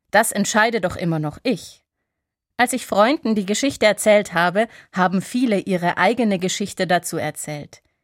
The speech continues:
Wie sich Menschen ganz ungefragt in ihr Leben eingemischt haben, mit Ratschlägen oder Belehrungen, die niemand bestellt hat. Mich ärgert das sehr.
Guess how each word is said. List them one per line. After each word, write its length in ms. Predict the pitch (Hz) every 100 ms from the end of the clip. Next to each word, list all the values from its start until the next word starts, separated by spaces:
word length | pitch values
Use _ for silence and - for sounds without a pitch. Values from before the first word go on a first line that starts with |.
| _ _ _
Wie 100 | 226
sich 200 | 233 226
Menschen 420 | 226 262 294 233
ganz 300 | 220 214 -
ungefragt 720 | - 311 330 285 - 196 226 -
in 140 | 226
ihr 100 | 233
Leben 260 | 220 269 269
eingemischt 600 | 180 170 175 165 - 170
haben, 320 | 156 151 147 - _ _
mit 240 | - 196 175
Ratschlägen 720 | 160 185 - 185 185 165 170
oder 200 | 170 170
Belehrungen, 800 | 180 170 190 220 202 180 170 170 _
die 80 | 185
niemand 340 | 196 226 180
bestellt 480 | 165 160 226 247 -
hat. 220 | 151 - _ _ _ _ _
Mich 180 | - -
ärgert 320 | 208 190 190
das 220 | 175 160 -
sehr. 320 | 175 160